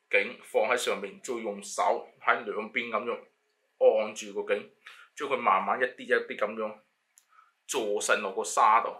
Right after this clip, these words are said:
就O K㗎喇。呃，大家清唔清楚？即係等於將個景壓落去，就咁樣。就咁樣將佢壓住就 OK 啦。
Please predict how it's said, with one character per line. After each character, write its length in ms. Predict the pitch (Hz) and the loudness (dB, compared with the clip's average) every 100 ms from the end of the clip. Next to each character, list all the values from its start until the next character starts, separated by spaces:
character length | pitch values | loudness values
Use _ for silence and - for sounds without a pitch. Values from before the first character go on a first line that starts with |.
| - | -10
就 120 | - | -8
O 200 | 110 110 | -6 -6
K 120 | - | -2
㗎 200 | 110 95 | -2 -4
喇。 40 | 85 - _ _ _ _ _ _ _ _ _ - - | -12 -20 _ _ _ _ _ _ _ _ _ -20 -16
呃， 180 | - 98 | -8 -8
大 140 | 101 104 | 0 0
家 120 | 110 | 2
清 140 | 120 113 | -2 -2
唔 40 | |
清 140 | 113 | -4
楚？ 160 | 110 101 - - | -4 -4 -4 2
即 80 | 127 | 2
係 140 | - | 2
等 180 | 101 123 | -2 -2
於 220 | 101 95 - | -6 -8 -10
將 140 | 139 | -8
個 140 | 104 113 - 107 | -6 -6 -4 -4
景 220 | 104 113 - 143 | -4 -6 -6 2
壓 200 | 135 - | 2 2
落 160 | 107 | 0
去， 200 | 107 98 - _ _ - - _ _ _ | 2 0 -2 _ _ -20 -20 _ _ _
就 120 | - 98 | -10 -8
咁 160 | 95 104 | -6 -8
樣。 80 | - - _ - - _ _ _ - | -10 -18 _ -20 -20 _ _ _ -14
就 60 | |
咁 120 | 135 165 | -10 -8
樣 180 | 165 165 | -8 -6
將 140 | 175 160 | -2 2
佢 200 | 127 113 - 123 | 2 0 0 6
壓 220 | 120 - | 8 6
住 140 | - 113 104 - - | -4 -6 -8 -10 2
就 100 | 110 | 4
OK 440 | - 131 131 120 | 4 0 6 6
啦。 200 | 107 - | 6 2